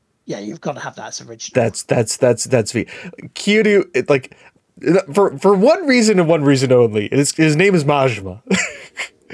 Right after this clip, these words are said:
Speaker 2: The voice actor who does Majima. God amongst men. Just absolute wonders. Um,
Speaker 1: I, I love the fact that during, um, was it f-,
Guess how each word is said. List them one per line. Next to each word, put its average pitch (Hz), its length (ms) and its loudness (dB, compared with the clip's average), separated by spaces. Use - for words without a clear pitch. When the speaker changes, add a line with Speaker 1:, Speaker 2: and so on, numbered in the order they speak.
Speaker 2:
The 151 200 2
voice 240 320 2
actor 190 460 2
who 226 120 4
does 175 320 2
Majima. 120 600 0
God 160 200 4
amongst 107 320 -2
men. 82 140 -14
Just 123 260 -10
absolute 131 440 -2
wonders. - 360 -10
Um, 101 380 -4
Speaker 1:
I, - 60 -6
I 247 40 0
love 247 240 -2
the 175 80 -10
fact 151 300 -8
that 151 240 -12
during, 165 760 -6
um, 135 460 -10
was 139 140 -14
it - 80 -20
f-, - 300 -20